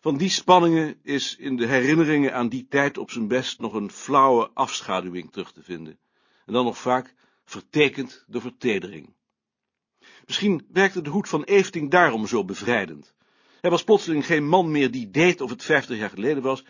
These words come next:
maar een man van achtenzestig die voordeed hoe hij vijftig jaar geleden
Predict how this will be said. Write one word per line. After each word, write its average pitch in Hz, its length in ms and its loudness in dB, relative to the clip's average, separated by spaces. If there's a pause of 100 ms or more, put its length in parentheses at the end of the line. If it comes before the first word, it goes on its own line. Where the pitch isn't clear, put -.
(280)
maar 156 320 2
een 127 120 -6
man 160 300 0
van 131 180 -4
achtenzestig 139 840 -4
die 95 220 -16
voordeed 151 760 2 (260)
hoe 165 180 -2
hij 107 160 0
vijftig 156 460 -4
jaar 120 180 2
geleden 120 480 0